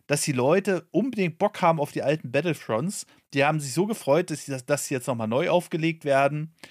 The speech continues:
Und vor allem das Witzigste ist, Aspyr Entertainment hat ja auch Mods reingebastelt, die durch Fans entstanden sind, aber hat die Fans nicht mal erwähnt. Also das ist auch wieder so ein Ding.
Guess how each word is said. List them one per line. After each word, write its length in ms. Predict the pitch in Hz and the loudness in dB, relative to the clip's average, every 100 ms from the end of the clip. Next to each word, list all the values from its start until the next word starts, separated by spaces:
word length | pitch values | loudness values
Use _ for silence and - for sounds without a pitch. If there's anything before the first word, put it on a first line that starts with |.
| - - _ | -20 -20 _
Und 360 | - 160 139 - - | 4 4 4 -6 -12
vor 180 | - 139 | 0 4
allem 160 | 139 | 4
das 200 | 127 117 | 0 -2
Witzigste 480 | 131 - 156 - 151 | -2 -2 -8 -6 -4
ist, 320 | 151 165 - | -2 -2 -2
Aspyr 420 | 151 170 156 147 139 | -2 0 4 4 4
Entertainment 580 | 139 123 139 151 131 | 0 0 0 0 0
hat 140 | 127 143 | -2 -2
ja 80 | 110 | -2
auch 100 | 107 | 0
Mods 420 | 123 165 - 120 | 2 2 0 -2
reingebastelt, 1000 | 110 113 123 117 113 113 - 139 147 - - _ _ _ _ _ | 2 2 0 0 2 0 0 -2 -4 -6 -20 _ _ _ _ _
die 280 | 127 131 147 | -8 -4 -2
durch 240 | 139 135 | -2 0
Fans 280 | - 139 151 | 2 2 2
entstanden 440 | 120 101 110 107 110 | -2 -2 -2 -2 -2
sind, 200 | 147 120 | -4 0
aber 220 | 117 110 | 0 2
hat 160 | 120 | -2
die 60 | 123 | -4
Fans 340 | - 117 117 | -2 -2 -2
nicht 140 | 123 110 | -8 -4
mal 160 | 101 101 | -2 0
erwähnt. 480 | 107 120 156 - - | -2 -2 -4 -8 -10
Also 260 | 110 113 | -6 -4
das 240 | 117 139 131 | -2 -2 2
ist 40 | |
auch 180 | 113 120 | 2 2
wieder 140 | 127 117 | 0 0
so 80 | |
ein 60 | 120 | 0
Ding. 220 | 120 120 | -2 -2